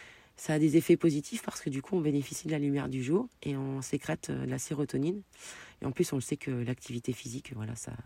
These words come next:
ça aide à sécréter cer-, cette hor-, cette hormone. Et donc aussi, euh, bon, ça, tout le monde le sait, <laughs> et en fait, faut en avoir, euh, conscience toute l'année, mais avoir une alimentation saine, euh,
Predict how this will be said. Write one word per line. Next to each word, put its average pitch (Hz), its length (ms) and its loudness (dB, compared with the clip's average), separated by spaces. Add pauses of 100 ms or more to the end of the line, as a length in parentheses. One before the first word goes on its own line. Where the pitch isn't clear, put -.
(200)
ça - 200 -8
aide 123 120 -2
à 127 60 -4
sécréter - 400 -8
cer-, - 220 -12 (100)
cette - 260 -8
hor-, - 140 -8 (640)
cette - 180 -10
hormone. 113 220 -6 (1800)
Et 165 100 6
donc 180 300 6
aussi, 180 520 4 (120)
euh, 143 300 0 (380)
bon, 73 140 -4
ça, 165 180 0
tout 165 120 -2
le 160 60 4
monde 160 100 4
le 156 120 6
sait, 170 560 2 (400)
<laughs> - 400 -8
et 185 160 10
en 151 60 6
fait, - 180 2
faut - 120 0
en 160 80 6
avoir, 156 280 4
euh, 139 440 -2
conscience 156 420 0
toute 160 100 -8
l'année, 175 280 6
mais 165 120 4
avoir 147 260 2
une 147 100 2
alimentation 151 580 0
saine, 170 320 0 (1000)
euh, 135 320 0